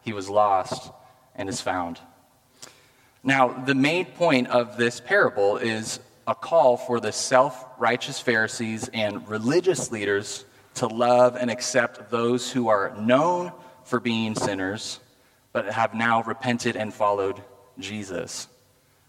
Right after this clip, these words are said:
But I want you to take a moment with me and notice in the parable how both the brothers, they have a moment of forgetting their place as sons to their father.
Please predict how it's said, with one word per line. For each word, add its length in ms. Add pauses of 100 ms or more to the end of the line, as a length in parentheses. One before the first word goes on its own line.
(280)
But 160
I 100
want 320
you 140
to 120
take 240
a 40
moment 340
with 160
me 200
and 140
notice 600 (440)
in 200
the 80
parable 480
how 180
both 480
the 80
brothers, 420
they 120
have 260
a 60
moment 720 (260)
of 120
forgetting 720
their 160
place 440
as 180
sons 560
to 220
their 140
father. 460